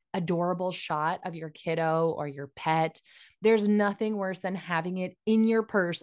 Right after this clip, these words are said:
buried under all of the things, and you lose that moment, that opportunity for that beautiful shot. Also, keys. Okay. <laughs> I am not interested, and I am sure you are not interested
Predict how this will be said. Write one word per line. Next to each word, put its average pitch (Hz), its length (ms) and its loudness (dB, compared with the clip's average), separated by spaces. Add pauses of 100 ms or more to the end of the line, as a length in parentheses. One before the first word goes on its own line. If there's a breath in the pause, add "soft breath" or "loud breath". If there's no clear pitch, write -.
(120)
buried 185 600 2
under 220 440 2
all 220 220 4
of 196 160 -2
the 208 100 0
things, 190 600 -4 (420 loud breath)
and 208 160 0
you 214 120 0
lose 214 500 0 (160)
that 190 240 -6
moment, 170 760 -2
that 160 180 -2
opportunity 165 1000 -6
for 170 80 -6
that 156 240 -6
beautiful 143 340 -8
shot. - 340 -6 (220)
Also, 175 480 -2
keys. - 640 -10 (300)
Okay. 147 460 -6 (300)
<laughs> - 420 -8
I 190 100 -4
am 185 200 -2
not 165 260 0
interested, 143 560 -2
and 160 140 -2
I 156 40 -4
am 156 140 -4
sure 160 200 -4
you 175 320 -2
are 185 120 0
not 165 200 2
interested 156 720 -4